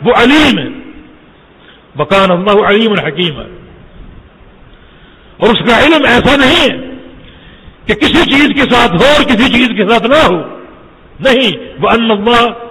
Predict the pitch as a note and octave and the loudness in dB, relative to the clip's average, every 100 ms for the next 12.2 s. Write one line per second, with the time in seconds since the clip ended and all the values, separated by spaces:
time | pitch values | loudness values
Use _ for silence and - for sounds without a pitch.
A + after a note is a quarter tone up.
0 | - - F3+ E3+ G3+ B3 C#4 C#4 D#4 D#4 | -20 -6 -4 -2 0 2 2 2 0 0
1 | - A3+ A#3 F4 D#4+ - B3+ B3+ A3+ A#3+ | -2 -2 2 4 4 2 2 2 2 2
2 | F#3 B2+ - - - - - - _ _ | 0 -6 -14 -18 -20 -20 -20 -20 _ _
3 | _ _ _ - - - - - - C4 | _ _ _ -20 -20 -20 -20 -20 -4 -2
4 | G#3 D4+ B3+ C#4+ D#4 D4 D4 B3+ F#3 B3+ | 0 0 2 2 2 2 2 2 2 2
5 | B3+ D4+ - - D4 C#4+ F3+ F3+ - - | 2 2 2 0 0 0 0 -4 -6 -16
6 | - - - - _ _ _ _ _ _ | -20 -20 -20 -20 _ _ _ _ _ _
7 | _ _ _ _ _ - _ _ _ - | _ _ _ _ _ -20 _ _ _ -4
8 | E3+ F3+ A#3 G#3+ C#3+ C3+ - - - _ | -2 0 -2 -4 -6 -16 -18 -20 -20 _
9 | _ _ - _ _ - - - - _ | _ _ -20 _ _ -20 -20 -20 -20 _
10 | _ - - - G#3 A#3+ B3 A#3 G3+ F3+ | _ -20 -20 -4 -2 0 0 0 0 2
11 | G#3+ G3+ A3 A3 A#3 A#3+ A#3 F3+ - C#4 | 2 4 2 2 2 2 2 -2 0 0
12 | D4 | 2